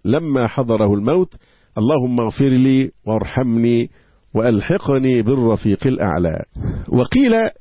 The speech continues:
إن يوسف عليه السلام لم يتمنى الموت، وإنما تمنى الوفاة على الإسلام، يعني قوله: "توفني مسلما وألحقني بالصالحين"، يعني إذا حضر أجلي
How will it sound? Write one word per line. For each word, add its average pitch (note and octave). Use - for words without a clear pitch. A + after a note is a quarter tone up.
إن C#3+
يوسف D#3
عليه A#2+
السلام D3+
لم D3
يتمنى C3+
الموت، B2
وإنما D3
تمنى C#3
الوفاة A#2+
على G#2+
الإسلام، A2+
يعني D3+
قوله: B2+
"توفني D3+
مسلما B2
وألحقني A2+
بالصالحين"، A2+
يعني A2+
إذا A2
حضر D3+
أجلي C#3